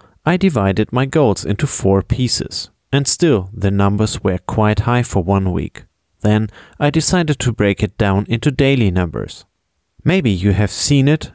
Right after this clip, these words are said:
at a post on social media when a turnover of one hundred K is divided by three hundred sixty days.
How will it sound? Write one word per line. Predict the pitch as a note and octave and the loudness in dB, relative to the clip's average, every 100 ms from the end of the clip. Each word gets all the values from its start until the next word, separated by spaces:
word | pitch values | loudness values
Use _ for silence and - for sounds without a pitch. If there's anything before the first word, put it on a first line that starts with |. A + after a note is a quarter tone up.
| _ | _
at | C3 C#3+ | -4 -2
a | C#3+ | -2
post | - D3+ C3 - - | 0 2 2 -2 -6
on | - G2+ | -4 -2
social | - G2+ - A#2 | 0 0 0 0
media | A#2+ C3+ A2 F2+ E2+ _ - | 2 2 2 0 -2 _ -2
when | C#3 C#3+ | 0 0
a | |
turnover | - - F3+ E3+ F#2 F#2 F#2 A2+ - G2 | -2 0 2 0 0 0 0 -2 -2 -6
of | - | -4
one | F#2 B2+ D3+ | -2 -2 2
hundred | D#3 D#3 D#3+ - | 0 2 -2 0
K | - F#2 F#2+ - | 0 2 0 -4
is | A#2+ - | -4 0
divided | C3 C3+ D#3+ B2+ F#2 - - - | 0 2 0 2 -2 -4 -10 -4
by | G2 | -2
three | F2 - D3 | -2 0 2
hundred | C3+ D3 C3+ | 2 0 -2
sixty | - - - C3+ | -2 -4 0 2
days. | D#3 A2+ D#2 - | 2 2 -2 -8